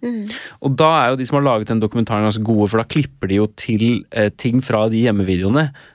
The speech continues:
Speaker 2: hvor, eh, Ruby oppfører seg på en måte, eh, mot de barna, hvor jeg
Speaker 1: Mhm.
Speaker 2: tenker at dette beviser jo på en måte at du har sett
Speaker 1: Ja,
Speaker 2: omsorgssvikt.
Speaker 1: men han, han tar det ikke som omsorgssvikt.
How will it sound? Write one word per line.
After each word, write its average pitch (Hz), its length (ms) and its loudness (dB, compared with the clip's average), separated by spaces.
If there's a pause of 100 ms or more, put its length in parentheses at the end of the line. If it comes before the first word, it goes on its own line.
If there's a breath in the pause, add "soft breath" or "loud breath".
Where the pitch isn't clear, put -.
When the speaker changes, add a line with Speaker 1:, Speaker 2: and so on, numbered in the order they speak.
(120)
Speaker 2:
hvor, 123 320 2 (240)
eh, 117 220 4
Ruby 107 420 2
oppfører - 440 -2
seg 98 120 -2
på - 60 -8
en 117 120 0
måte, 101 680 0 (220)
eh, 95 300 0
mot 98 240 0
de 113 120 0
barna, 98 360 0
hvor 143 100 2
jeg 113 140 0
Speaker 1:
Mhm. 110 140 -2
Speaker 2:
tenker 98 120 -4
at 92 80 -4
dette 101 180 -4
beviser 92 480 -4
jo 92 60 -6
på 110 120 -2
en 95 60 0
måte 92 80 -4
at 87 80 -8
du 98 80 0
har 92 60 -2
sett - 460 -8 (520 loud breath)
Speaker 1:
Ja, 254 80 4
Speaker 2:
omsorgssvikt. 302 400 2
Speaker 1:
men 349 100 2
han, 311 360 0
han 294 260 0
tar 208 300 -2
det 220 100 -4
ikke 233 100 -2
som 240 80 0
omsorgssvikt. 214 720 -4